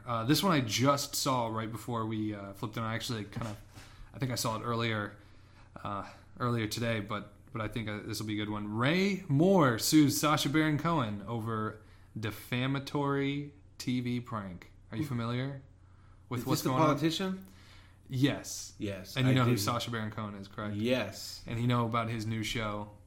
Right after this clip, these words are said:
Speaker 2: But I thought that the guy got out of the interview, like, right off the bat.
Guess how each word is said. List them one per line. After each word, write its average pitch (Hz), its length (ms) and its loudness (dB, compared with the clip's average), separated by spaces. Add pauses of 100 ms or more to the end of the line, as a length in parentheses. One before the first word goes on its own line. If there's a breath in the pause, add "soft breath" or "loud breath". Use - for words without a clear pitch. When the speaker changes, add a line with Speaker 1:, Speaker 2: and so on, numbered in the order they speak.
Speaker 2:
But 156 100 6
I 165 100 8
thought 190 420 4
that 120 300 2
the 117 200 2
guy 131 320 4
got 113 240 2
out 117 160 2
of 110 60 -2
the 101 200 -2 (300)
interview, 98 360 0
like, 92 200 -6 (260)
right 113 160 0
off 101 140 -2
the 104 80 -6
bat. 90 220 -8